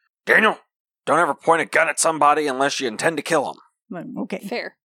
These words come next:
Speaker 2: Fair.
Speaker 1: Which actually I think he was, was something that was told to him
Speaker 2: Oh,
Speaker 1: by a
Speaker 2: yeah.
Speaker 1: sheriff's
Speaker 2: That's, yeah.
Speaker 1: deputy.
Speaker 2: <laughs>
Speaker 1: And it's true.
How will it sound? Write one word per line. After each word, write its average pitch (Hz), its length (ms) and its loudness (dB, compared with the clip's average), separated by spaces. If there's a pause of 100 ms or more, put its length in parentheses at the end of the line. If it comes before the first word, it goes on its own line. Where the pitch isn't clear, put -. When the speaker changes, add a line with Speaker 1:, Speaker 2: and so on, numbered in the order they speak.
(520)
Speaker 2:
Fair. - 320 -6 (260)
Speaker 1:
Which - 160 -10
actually 95 300 0
I 82 40 -6
think 85 180 -16
he - 120 -20
was, 76 220 -20 (1000)
was 87 240 -12
something 90 500 -8
that 80 160 -10
was 82 120 -20 (280)
told 92 200 -10
to 87 60 -10
him 90 200 -14
Speaker 2:
Oh, 208 140 0
Speaker 1:
by 180 60 -4
a 170 40 -14
Speaker 2:
yeah. 160 260 -10
Speaker 1:
sheriff's 190 300 -2
Speaker 2:
That's, - 100 -8
yeah. - 200 -6
Speaker 1:
deputy. - 340 -18
Speaker 2:
<laughs> 269 160 -4 (840)
Speaker 1:
And 95 100 -10
it's - 160 -8
true. 95 300 -4